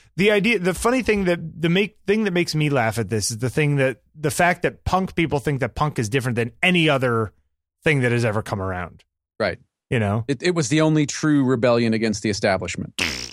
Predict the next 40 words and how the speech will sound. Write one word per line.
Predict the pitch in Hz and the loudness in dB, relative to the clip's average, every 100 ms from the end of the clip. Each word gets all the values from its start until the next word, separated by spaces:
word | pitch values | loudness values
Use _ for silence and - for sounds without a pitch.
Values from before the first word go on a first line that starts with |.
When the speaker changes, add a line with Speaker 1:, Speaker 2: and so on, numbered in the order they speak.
| - _ _ _ _ _ _ _ - | -20 _ _ _ _ _ _ _ 0
Speaker 1:
You | 147 | 2
know, | 117 120 | 2 0
whatever. | 156 139 95 85 - _ | 0 0 0 -6 -12 _
Yeah, | 139 123 | 0 0
Speaker 2:
Wait, | 110 | 0
did | |
Speaker 1:
sure. | 117 151 | 2 2
Speaker 2:
you | |
just | 92 87 | 0 0
mouth, | 113 123 - | -2 -2 -6
did | 123 | -4
you | 165 | -2
just | 190 - | -2 -2
mouth | 113 120 | -2 -2
fart? | - 147 - - | -2 -4 -4 -4
Speaker 1:
Yes, | 139 123 - 110 | 0 2 0 -2
I | |
did. | 98 98 85 - - _ _ _ _ - | -4 -4 -8 -14 -20 _ _ _ _ -12
<laughs> | - - - - - | -12 -20 -20 -8 0
You | 139 | 0
know, | 107 | 0
hey, | 131 185 135 151 | 2 2 2 0
look, | 185 127 | 0 0
my | 165 185 | 0 2
wife | 196 185 180 | 4 2 0
has | 160 | 0
a | 143 | 0
picture | 160 151 139 | -2 -2 -2
of | |
Joe | 117 135 | 0 0
Strummer | - 156 139 120 | 0 0 2 2
on | 107 | 0
the | 104 | 0
wall. | 101 92 | 0 -2
So, | - 156 127 135 | 0 2 2 0
like, | 143 131 123 | 0 -2 0
what | 143 | 2
do | 135 | 2
I | 117 | 2
know? | 104 85 | 0 -6